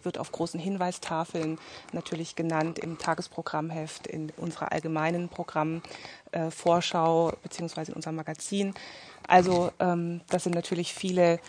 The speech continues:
Argumente, die den Sponsor überzeugen. Und natürlich nutzt es auch der Sponsor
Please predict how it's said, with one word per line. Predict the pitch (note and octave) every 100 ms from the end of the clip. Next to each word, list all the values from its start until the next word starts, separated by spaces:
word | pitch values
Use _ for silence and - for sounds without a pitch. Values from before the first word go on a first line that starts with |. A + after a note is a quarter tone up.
| - -
Argumente, | F3 E3 F3 D#3+ F3+ F#3+ F3
die | F3
den | F3 E3+
Sponsor | - D#3+ D#3
überzeugen. | D#3+ D#3+ - E3 F#3 F#3+
Und | - F#3+
natürlich | F#3 F3 - F3 -
nutzt | F3+ G#3+ -
es | F3+
auch | D#3+ -
der | D#3+
Sponsor | - E3 E3+ E3 E3